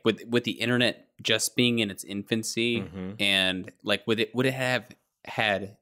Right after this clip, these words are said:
Speaker 1: any kind of success?
Speaker 2: No.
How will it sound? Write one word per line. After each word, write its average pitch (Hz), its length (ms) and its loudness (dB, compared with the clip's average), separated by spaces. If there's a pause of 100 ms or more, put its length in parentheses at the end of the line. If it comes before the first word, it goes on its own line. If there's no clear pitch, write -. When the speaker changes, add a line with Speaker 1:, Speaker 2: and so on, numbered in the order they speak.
Speaker 1:
any 117 300 2
kind 104 320 -2
of 98 240 -4
success? - 880 -2 (100)
Speaker 2:
No. 120 360 0